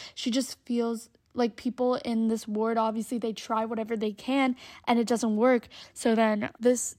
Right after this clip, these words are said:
like, killing patients just made her feel in control. It made her feel like she could control the situation when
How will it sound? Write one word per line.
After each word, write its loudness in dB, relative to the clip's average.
like, 2
killing 0
patients -2
just -6
made -2
her -2
feel -4
in -4
control. -2
It 0
made -2
her -4
feel -4
like -2
she -6
could -8
control -2
the -2
situation -6
when 0